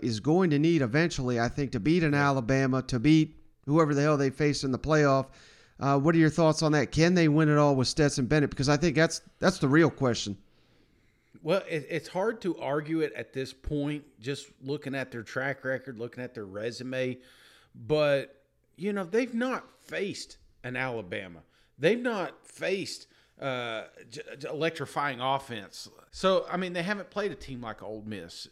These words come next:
Speaker 2: <laughs> That's why I even made the joke about Tennessee giving a run for the money, because there's not been one game this year that the offense has needed to score.
Speaker 1: Mm-hmm.
Speaker 2: I mean, think about that, Mike. There's not been one time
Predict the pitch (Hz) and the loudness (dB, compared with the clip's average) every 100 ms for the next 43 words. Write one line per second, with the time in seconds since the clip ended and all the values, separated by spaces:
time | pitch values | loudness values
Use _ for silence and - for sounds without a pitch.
0 | 71 131 - 208 165 185 - 220 202 202 | -14 -12 -8 -6 -2 -2 -2 2 2 0
1 | 180 180 180 151 120 156 196 - - - | -2 -2 0 -4 0 2 2 0 -12 -20
2 | - - 139 156 156 - 175 165 131 175 | -18 -4 2 4 2 2 2 2 0 -2
3 | 190 143 - - 131 165 170 156 151 175 | -2 -6 -12 -20 -2 -2 0 -4 -2 -4
4 | - 139 135 190 180 151 170 147 202 254 | -4 -8 -4 -4 -6 -6 -4 -4 -4 -4
5 | 226 247 170 180 180 135 175 196 139 170 | -2 -2 -2 -4 -4 -4 -4 -4 -4 -4
6 | 190 143 143 - 156 160 131 127 113 135 | -4 -8 -10 -6 -4 -4 -4 -6 -6 0
7 | 160 160 131 120 - 123 107 107 143 113 | 0 -2 -8 -10 -6 -8 -6 -8 -8 -8
8 | 98 - 92 - 110 113 73 - 113 107 | -14 -16 -16 -12 -10 -10 -12 -12 -8 -6
9 | 104 98 143 143 - 175 139 107 101 110 | -6 -4 -2 0 0 -2 -2 -4 -6 -8
10 | 101 107 107 107 - 127 117 170 180 165 | -10 -8 -8 -6 -6 -6 -2 -2 -2 -2
11 | 139 127 135 190 208 - 196 151 107 | -4 -4 -2 -4 -4 -6 -4 -4 -4